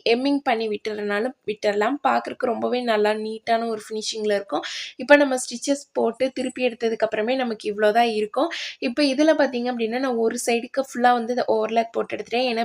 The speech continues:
பிசுறு வராம இருக்கணும் அப்படிங்கிறதுக்காக. இதோட சென்டர் பாயிண்ட்ல இருந்து நான் வந்து ஸ்டிச் பண்ண ஆரம்பிக்கிறேன். அப்பதான் நமக்கு வந்து அந்த கை வந்து கரெக்டா வந்து வரும்.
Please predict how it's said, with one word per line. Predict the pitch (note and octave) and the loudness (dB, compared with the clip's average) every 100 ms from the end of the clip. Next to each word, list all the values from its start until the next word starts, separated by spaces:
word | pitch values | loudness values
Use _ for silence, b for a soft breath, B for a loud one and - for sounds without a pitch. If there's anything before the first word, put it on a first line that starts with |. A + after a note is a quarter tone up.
| A#3 | -6
பிசுறு | G#3+ B3 A#3 | -6 -2 2
வராம | G#3+ G#3+ A3 | 2 2 -2
இருக்கணும் | G#3+ G#3 G#3+ | -4 -2 -4
அப்படிங்கிறதுக்காக. | G3+ G#3 G#3 G3+ - G#3 G#3+ D#4+ B B B B | -2 -4 -4 -4 -2 0 2 -2 B B B B
இதோட | C4+ C#4+ C#4+ C#4+ | 6 8 8 4
சென்டர் | C4+ C#4+ E4+ | 2 2 0
பாயிண்ட்ல | D4+ C4+ B3 A3 | 0 0 0 0
இருந்து | G#3 A3+ B3 | 0 -2 -2
நான் | A3+ | -2
வந்து | G#3 A#3 - | 0 -2 -2
ஸ்டிச் | A3+ - | -6 -2
பண்ண | A#3 A3+ | 0 0
ஆரம்பிக்கிறேன். | G#3+ G3+ G#3 A3+ B3+ A#3+ | -2 -2 -4 -2 -2 -2
அப்பதான் | A3 A#3 B3+ | -2 -2 -2
நமக்கு | A#3 A3 G#3+ | -4 -2 -2
வந்து | G#3 | -2
அந்த | A#3 A3 G#3+ | -2 -2 0
கை | G#3 G#3+ | 2 2
வந்து | G#3 A3 | -2 -4
கரெக்டா | A3 G#3 - A#3 | -6 -6 -2 0
வந்து | A3 G#3 G#3 | 2 0 0
வரும். | G3+ G3 D4 | 2 2 2